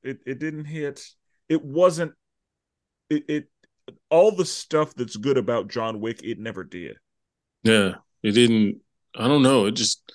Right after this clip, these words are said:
Speaker 2: felt like it tried to dial it back a little bit. And it's like, "Nah, you have episodes now. Like, dial it up, you know? Give us, even if you don't tell the greatest story, give us a bunch of action so we can at least say we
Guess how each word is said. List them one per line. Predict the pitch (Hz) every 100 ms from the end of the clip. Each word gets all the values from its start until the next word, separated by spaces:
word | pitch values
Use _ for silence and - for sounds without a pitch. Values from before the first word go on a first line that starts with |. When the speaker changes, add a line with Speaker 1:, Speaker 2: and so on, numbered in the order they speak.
| - - _ _
Speaker 2:
felt | 139
like | 123
it | 120 110
tried | - 135 110
to |
dial | 101 110 120 117
it | 101
back | 107 110 127
a | 131
little | 131
bit. | 127 135
And | 135
it's | 113 104
like, | 95
"Nah, | 98 113 85
you | 90 139
have | 117 - - -
episodes | 110 - 107 95 90
now. | 95 87 87
Like, | 85 80
dial | 107 117 110
it | 104
up, | 110 - - _ _ _
you | 113 101
know? | 98 107 - -
Give | 117
us, | 123 - - - _ - _ _ -
even | 165 185
if | 147
you | 139
don't | 156 117
tell | - 123
the | 101
greatest | 101 113 101
story, | - 123 107 90
give | 120 117
us | 101
a |
bunch | 92 107 107
of | -
action | 101 110 - 104 104 _ _
so | - 110
we | 107
can | 95
at | 90
least | 110 135 - - -
say | - 110
we | 98 98 92